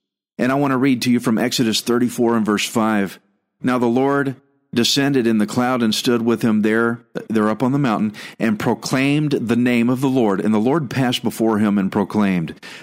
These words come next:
'The Lord, the Lord God, merciful and gracious, long-suffering,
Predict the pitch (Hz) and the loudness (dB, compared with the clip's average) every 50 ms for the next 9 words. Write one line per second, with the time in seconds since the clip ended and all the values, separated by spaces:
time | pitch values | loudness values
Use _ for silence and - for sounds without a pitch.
0 | _ _ _ - - 104 104 117 120 120 127 143 151 127 98 78 69 - - - | _ _ _ -10 -8 -2 0 0 2 2 2 2 2 0 0 -2 -4 -8 -14 -20
1 | - - _ - - - - 110 123 117 117 127 147 180 196 170 151 170 151 131 | -20 -20 _ -20 -20 -14 -4 -2 0 2 2 2 2 0 0 0 0 0 0 0
2 | 117 110 113 120 127 123 - - 117 - 135 123 123 123 117 104 90 104 117 117 | 0 0 0 0 0 0 0 -2 0 0 0 0 2 2 0 0 0 0 0 2
3 | 120 123 - - 147 139 - - - - _ - - 101 104 110 110 104 98 95 | 2 0 0 -2 -2 -2 -2 -4 -6 -10 _ -8 -2 0 0 2 2 2 0 0
4 | - - 139 127 135 - - 139 139 143 147 151 147 | 0 0 0 -2 -2 -2 -2 -2 -2 -2 -2 -6 -8